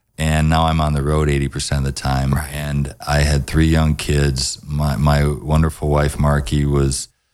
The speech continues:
Speaker 1: saying, "Hey, I, I can't do this." And so I asked to just take, uh,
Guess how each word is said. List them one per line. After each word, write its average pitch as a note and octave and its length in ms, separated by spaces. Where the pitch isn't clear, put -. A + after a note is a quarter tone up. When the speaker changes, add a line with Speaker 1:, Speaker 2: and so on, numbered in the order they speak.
Speaker 1:
saying, D2+ 420
"Hey, D2 400
I, D2+ 280
I D#2+ 60
can't D2+ 320
do C#2+ 140
this." D2 400
And D2+ 160
so - 140
I D#2+ 240
asked F#2+ 560
to F2 80
just D#2+ 420
take, D#2+ 440
uh, D2 380